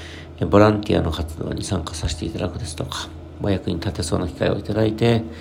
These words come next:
えー、少しずつ未来が埋まってきそうな状況でございます。ということで、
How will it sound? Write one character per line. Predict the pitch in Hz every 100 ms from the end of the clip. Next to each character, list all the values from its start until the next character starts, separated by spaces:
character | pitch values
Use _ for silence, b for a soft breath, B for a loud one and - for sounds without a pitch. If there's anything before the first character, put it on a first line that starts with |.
| B B B B B -
え | 95
ー、 |
少 | - 104
し | -
ず | -
つ |
未 | - 85
来 | 82 80
が | -
埋 | -
ま | 82
っ | 76
て | -
き | 85
そ | - -
う |
な | 82 - - - -
状 | 95
況 | - - 65
で | 64
ご | - 90
ざ | -
い |
ま | - -
す。 | - - - - - B B B B B B B -
と | -
い |
う |
こ | -
と | - -
で、 | -